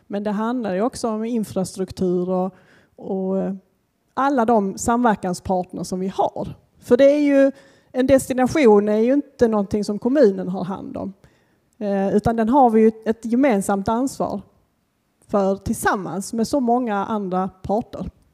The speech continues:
Inte minst näringslivet. Värdskapet delar vi ju.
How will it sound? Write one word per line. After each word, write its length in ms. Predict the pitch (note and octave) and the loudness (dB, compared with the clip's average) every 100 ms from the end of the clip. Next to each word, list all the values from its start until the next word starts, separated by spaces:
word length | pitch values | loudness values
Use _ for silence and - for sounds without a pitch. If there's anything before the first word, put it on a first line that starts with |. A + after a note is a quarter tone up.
| _ _ | _ _
Inte 340 | A#3+ C4+ A#3 | -2 0 0
minst 300 | G#3+ G3 E3+ | 0 -2 -2
näringslivet. 760 | G3 G3+ F#3+ - - - F#3+ - _ _ - _ _ | -6 -4 -6 -10 -14 -12 -14 -14 _ _ -20 _ _
Värdskapet 760 | - G#3+ - - G#3 F3 D#3+ F3 | 0 0 0 0 0 0 -4 -2
delar 320 | G3 A3 A3 | 0 0 -4
vi 80 | - | -8
ju. 140 | - | -12